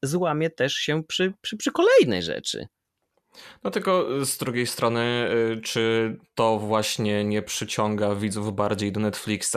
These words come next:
Speaker 2: że rzucają, e, seriale i wszystkie odcinki od razu na gotowe? No bo w przypadku H B O czy Apple'a ten ruch, e, trwa takimi pikami, prawda? E, i później ten ruch, e, wygasa. Natomiast na Netflixie jest tak, że,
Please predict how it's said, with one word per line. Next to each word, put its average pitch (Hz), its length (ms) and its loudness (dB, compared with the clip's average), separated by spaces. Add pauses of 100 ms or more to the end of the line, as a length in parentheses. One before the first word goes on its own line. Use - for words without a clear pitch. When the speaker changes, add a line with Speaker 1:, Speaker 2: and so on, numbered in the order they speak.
Speaker 2:
że 101 300 0 (360)
rzucają, 107 760 0
e, 101 460 0
seriale 101 680 2
i - 80 -6
wszystkie - 360 -2
odcinki 107 520 -4
od 113 180 -2
razu 110 320 2
na 104 120 -2
gotowe? 104 540 0 (280)
No 113 60 -2
bo 127 100 0
w 127 60 -4
przypadku - 400 -2
H 120 260 -2
B 117 240 2
O 120 60 4
czy 127 160 0
Apple'a 110 440 2
ten 110 320 2
ruch, 110 520 2 (120)
e, 104 140 2
trwa - 220 -4
takimi 113 340 -2
pikami, 104 540 -4 (140)
prawda? 104 440 -4 (360)
E, 107 200 4
i - 40 0
później 147 260 2
ten 165 120 2
ruch, 151 400 4
e, 135 220 4
wygasa. 147 640 0
Natomiast 123 560 0
na 127 80 0
Netflixie 139 520 0
jest 139 240 0
tak, 120 260 2
że, 123 360 4